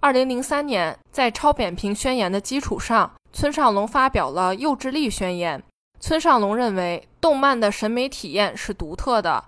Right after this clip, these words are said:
它能够激发你未免的童心，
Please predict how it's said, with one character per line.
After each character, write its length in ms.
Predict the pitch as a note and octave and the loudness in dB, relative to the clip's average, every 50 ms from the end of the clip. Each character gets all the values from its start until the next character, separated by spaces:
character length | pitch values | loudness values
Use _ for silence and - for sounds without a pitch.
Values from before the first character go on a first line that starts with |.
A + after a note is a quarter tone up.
| _ _ | _ _
它 180 | - - C#4 C#4 | -2 0 2 2
能 200 | C4+ A#3 A3+ B3+ | 2 2 0 0
够 160 | B3+ C4 A#3 | 0 -2 -2
激 220 | A3 - - B3+ C4 | -2 -2 -4 -4 -2
发 220 | - C4+ B3 C4 | 0 2 2 2
你 220 | C4 A3+ F#3+ E3+ D#3+ | 2 2 0 0 0
未 180 | - D#4+ D#4+ | 0 2 2
免 200 | B3+ G#3+ F#3+ D3 | 2 2 0 -2
的 80 | B2+ A2 | -4 -6
童 280 | A2 - - F#3+ F#3 G3+ | -6 -4 -2 -2 -2 -2
心， 320 | - - B3+ B3+ B3+ C4+ | -2 -2 0 0 0 -2